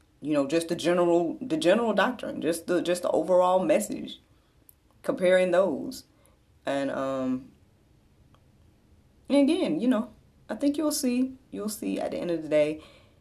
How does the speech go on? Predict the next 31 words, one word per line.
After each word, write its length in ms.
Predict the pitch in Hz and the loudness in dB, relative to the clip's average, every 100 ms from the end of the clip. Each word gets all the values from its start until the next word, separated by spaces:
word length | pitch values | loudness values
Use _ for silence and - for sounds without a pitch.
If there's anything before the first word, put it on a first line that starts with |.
| _ - | _ -14
um, 540 | 151 143 139 135 135 156 - _ _ _ _ _ _ _ _ _ _ _ _ _ - | -10 -8 -6 -6 -8 -12 -18 _ _ _ _ _ _ _ _ _ _ _ _ _ 0
at 300 | 226 202 190 | 2 2 0
the 80 | 214 | 0
least 360 | 233 269 311 - | 4 6 4 2
you 120 | 175 | 0
will 100 | 156 | 0
see 300 | - 147 - | -2 -2 -2
is 100 | 139 | -2
that 180 | 139 - | -2 0
they're, 200 | 127 131 | -2 -2
they're 240 | - 147 | -4 -2
not 220 | 131 139 131 | 0 2 0
all 140 | - | -2
the 80 | - | -6
same. 340 | - - - - _ _ _ _ - | -8 -8 -14 -20 _ _ _ _ -10
So 160 | 175 | -6
then 240 | 151 180 165 | 0 4 4
at 140 | 139 | 6
that 220 | 156 - | 6 6
point, 160 | 135 123 | 0 -4
you 60 | 139 | -6
have 120 | - | -8
to 60 | |
decide 440 | - 127 131 127 123 | -8 -4 -2 0 -2
what 140 | 127 | -4
you 100 | 127 | -6
believe 320 | 127 123 127 | -6 -8 -10
to 80 | - | -10
be 120 | - | -12
the 120 | - - | -12 -12
truth. 320 | - - | -12 -16